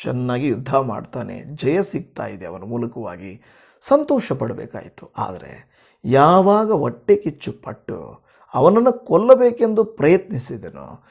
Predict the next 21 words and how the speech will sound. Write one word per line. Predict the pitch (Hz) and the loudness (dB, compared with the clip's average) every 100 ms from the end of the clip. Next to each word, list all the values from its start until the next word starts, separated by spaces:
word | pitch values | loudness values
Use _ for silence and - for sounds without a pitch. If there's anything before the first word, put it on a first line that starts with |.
| - - | -20 -10
ನೋಡಿ, | 143 131 104 - - - - | -4 -2 -4 -8 -18 -20 -10
ಆ | 123 | -4
ನಿಜವಾಗಿಯೂ | 139 143 180 175 170 165 156 | 0 2 4 4 2 0 -4
ದೇವರು | - 135 156 143 - | 0 4 4 2 -6
ಸೌಲನನ್ನು | - - 135 165 175 196 208 | -8 -2 2 2 2 0 -2
ಕೆಳಗಾಕಿ | 208 196 208 151 - - - - _ _ - | 0 0 0 -2 -8 -14 -14 -14 _ _ -6
ದಾವೀದನನ್ನು | 120 117 135 143 131 117 107 | 0 2 4 2 0 -6 -10
ಮೇಲಕ್ಕೆ | 120 113 101 - - | -10 -12 -12 -16 -18
ಎತ್ತಿದನು. | 101 - 107 - - _ _ - - _ | -18 -16 -20 -20 -20 _ _ -20 -20 _
ಈ | 175 | 2
ದಿನ | 254 311 | 4 4
ಹೊಟ್ಟೆ | 170 151 - 302 | 4 2 0 -2
ಕಿಚ್ಚು | 277 220 240 | -4 -8 -8
ಪಡೋದ್ರಿಂದ | - 147 202 196 180 - - - _ _ _ _ | -4 2 2 2 -2 -6 -10 -12 _ _ _ _
ಆಪೋಸಿಟ್ | - 156 214 262 285 277 269 | 2 2 4 2 2 0 0
ಇರುವಂಥ | 269 262 254 247 | 0 2 2 0
ವ್ಯಕ್ತಿಗೆ, | 220 208 220 190 143 | 0 -2 -6 -4 -4
ವಿರೋಧಿಗೆ | 165 143 160 226 294 302 262 262 | -2 2 4 4 4 2 2 4
ಲಾಭ | 190 156 170 202 | 4 4 2 2
ಆಗ್ತದೆ | 185 170 - 139 | 0 -2 -4 -4
ಹೊರತು | 117 113 - - 104 95 | -4 -8 -12 -8 -8 -10